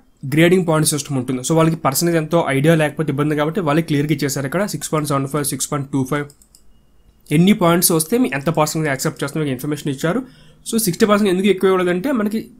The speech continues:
జనరల్ డిగ్రీ ఉంటే సిక్స్టీ పర్సెంట్, పీజీ ఉంటే ఫిఫ్టీ పర్సెంట్, అవి మెయిన్ ఇంపార్టెంట్, అవి ఉంటే చాలు. So అందుకనే ఆ ఇన్ఫర్మేషన్ మాత్రం ప్రొవైడ్ చేశారు. పాయింట్లు ఉన్న వాళ్ళు ఒకసారి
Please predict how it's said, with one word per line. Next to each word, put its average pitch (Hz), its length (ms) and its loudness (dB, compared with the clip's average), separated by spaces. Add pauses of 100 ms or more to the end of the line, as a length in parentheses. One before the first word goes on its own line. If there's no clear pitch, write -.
(100)
జనరల్ 180 300 -2
డిగ్రీ 135 300 0
ఉంటే 196 200 -2
సిక్స్టీ 180 280 -4
పర్సెంట్, 185 280 -2 (120)
పీజీ 165 220 0
ఉంటే 180 200 -4
ఫిఫ్టీ 170 180 -4 (120)
పర్సెంట్, 147 280 -2 (220)
అవి 175 100 2 (140)
మెయిన్ 165 200 4
ఇంపార్టెంట్, 139 420 -2
అవి 139 140 -2
ఉంటే 160 140 -2 (120)
చాలు. 135 240 0 (760)
So - 120 -6
అందుకనే 180 260 2 (120)
ఆ 151 40 4 (240)
ఇన్ఫర్మేషన్ 165 380 0
మాత్రం 156 180 -2
ప్రొవైడ్ 143 300 -2
చేశారు. 170 300 0 (260)
పాయింట్లు 175 340 0
ఉన్న 170 140 0
వాళ్ళు 165 140 2
ఒకసారి 175 260 -2